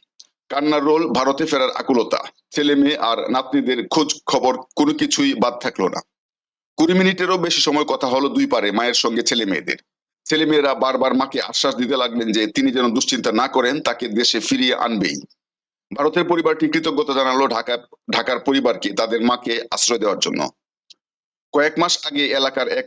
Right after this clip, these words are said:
দোকানদার, দোকানের সামনে বসে এক বৃদ্ধাকে কাঁদতে দেখেন বাংলাদেশের মিরপুরের একটি ঘিঞ্জি অঞ্চলের বাসিন্দারা। তিনি কাঁদতে কাঁদতে কি যে বলছিলেন সেটা কিছুই বুঝতে পারেননি সেখানকার মানুষ, কারণ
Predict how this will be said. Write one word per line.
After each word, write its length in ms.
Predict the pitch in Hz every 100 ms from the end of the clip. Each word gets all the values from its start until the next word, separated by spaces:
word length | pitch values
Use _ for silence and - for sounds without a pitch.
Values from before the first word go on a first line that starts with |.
| 147
দোকানদার, 500 | 117 139 135 120 113 - - _ -
দোকানের 320 | 127 147 143
সামনে 300 | 139 135 123
বসে 280 | 123 135 131
এক 260 | 92 120 -
বৃদ্ধাকে 580 | 208 127 117 135 131 107
কাঁদতে 340 | 123 120 127
দেখেন 280 | 113 139 120
বাংলাদেশের 520 | 117 110 101 - 110
মিরপুরের 440 | 120 113 120 110
একটি 240 | 104 - 107
ঘিঞ্জি 320 | 92 117 120
অঞ্চলের 320 | 113 113 104
বাসিন্দারা। 500 | 95 - 92 73 69 - _ _ _ _ _
তিনি 160 | 139 151
কাঁদতে 320 | 156 147 156
কাঁদতে 280 | 147 147 151
কি 220 | - 160
যে 120 | 143
বলছিলেন 460 | 147 156 139 123 131
সেটা 220 | 147 135
কিছুই 380 | 127 151 147 160
বুঝতে 300 | 143 143 120
পারেননি 320 | 120 120 113
সেখানকার 480 | - 120 113 110 104
মানুষ, 280 | 110 131 -
কারণ 300 | 117 113